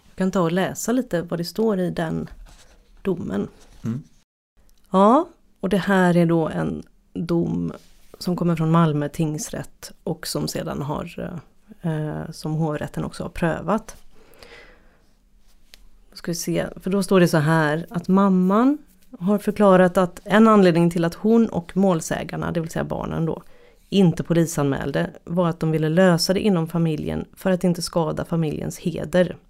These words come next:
Speaker 1: Det var inte bara den egna familjen utan hela släktens heder som skulle påverkas. Och om det kom ut så skulle det påverka döttrarnas möjligheter att få ett bra giftermål.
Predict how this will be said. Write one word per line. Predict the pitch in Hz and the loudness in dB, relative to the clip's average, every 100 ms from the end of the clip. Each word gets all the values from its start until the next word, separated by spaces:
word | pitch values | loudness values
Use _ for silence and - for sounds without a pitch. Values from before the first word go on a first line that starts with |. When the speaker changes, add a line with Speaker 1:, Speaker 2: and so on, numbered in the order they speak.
| _ _ _ _ - - - - _ - | _ _ _ _ -20 -20 -20 -20 _ -4
Speaker 1:
Det | 165 | 2
var | |
inte | 175 170 | 2 4
bara | 185 180 175 | 6 8 8
den | 170 175 | 6 4
egna | 180 156 175 | 4 2 0
familjen | 175 240 233 233 233 | 4 6 6 4 2
utan | - 208 196 | 0 0 2
hela | 190 165 | 2 2
släktens | - 147 - - 160 | -2 -6 -6 -8 -8
heder | - - - | -6 -6 -6
som | - 160 | -6 -8
skulle | - 151 | -8 -10
påverkas. | - - - - - - - - - - _ _ _ | -6 -8 -8 -12 -12 -12 -12 -14 -20 -20 _ _ _
Och | - | 2
om | 202 214 | 6 6
det | |
kom | 214 196 | 6 6
ut | 180 160 | 6 2
så | 165 | -4
skulle | 175 165 | -4 -2
det | 151 | -4
påverka | 156 160 139 - 139 | -2 -2 -2 -4 -4
döttrarnas | 160 - - 147 - | -4 -6 -8 -8 -4
möjligheter | 165 156 147 - - | -2 -2 -4 -10 -10
att | 156 | -12
få | - - | -8 -8
ett | 165 | -6
bra | 156 160 | -6 -6
giftermål. | 151 151 - 156 151 156 - | -6 -8 -10 -8 -6 -6 -8